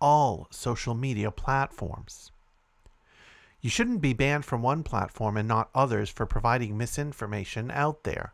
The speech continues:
Psaki told the press on Friday. When asked by the press for his thoughts on companies like Facebook,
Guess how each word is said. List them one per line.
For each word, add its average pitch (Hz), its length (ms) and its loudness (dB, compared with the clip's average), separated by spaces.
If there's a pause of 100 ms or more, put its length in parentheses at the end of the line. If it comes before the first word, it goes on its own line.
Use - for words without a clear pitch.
(140)
Psaki 117 460 -2
told - 240 -6
the 92 80 -6
press - 460 -4 (120)
on 98 160 -4
Friday. 117 560 -2 (1200)
When 104 140 0
asked 120 260 2
by 110 140 4
the 101 100 0
press 127 280 4
for - 120 -2
his 107 240 0
thoughts 127 340 2
on 101 160 0
companies 113 500 0
like 104 220 -2
Facebook, 123 600 -4